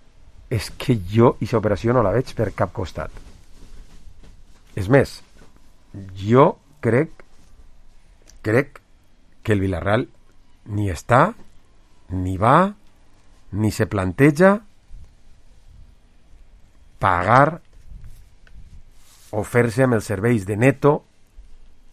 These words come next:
en lo que val Neto, en lo que cobra Neto, en la situació actual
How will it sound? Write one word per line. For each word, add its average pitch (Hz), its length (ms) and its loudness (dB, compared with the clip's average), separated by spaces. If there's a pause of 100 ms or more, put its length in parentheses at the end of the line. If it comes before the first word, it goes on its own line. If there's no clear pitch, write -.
en 117 140 4
lo 101 100 -2
que 110 80 -6
val 123 200 2
Neto, 160 500 0
en 107 120 -4
lo 98 80 -6
que 104 120 -6
cobra 127 280 4
Neto, 185 440 0 (260)
en 113 140 -2
la 95 80 -4
situació 101 420 -2
actual 156 460 4